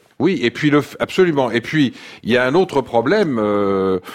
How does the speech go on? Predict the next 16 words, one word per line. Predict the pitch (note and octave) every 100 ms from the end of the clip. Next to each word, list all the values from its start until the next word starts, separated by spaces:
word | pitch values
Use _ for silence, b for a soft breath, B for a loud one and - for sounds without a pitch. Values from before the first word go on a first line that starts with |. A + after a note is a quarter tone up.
| B B -
euh, | F#2+
pardon | - G#2+ A2+
de | A2+
dire | G#2
ça | F#2 B2
sur | - G2
un |
média, | F#2+ A2 F#3+ A3+
mais | D3+ F#2+ F#2 F2+ F#2 F2+
de |
toute | F2 -
façon, | F#2 - B2 F#2+
il | E2
est |
incontournable | E2+ E2+ F#2+ - D#3 G#3+
maintenant. | A#2+ G2 G3+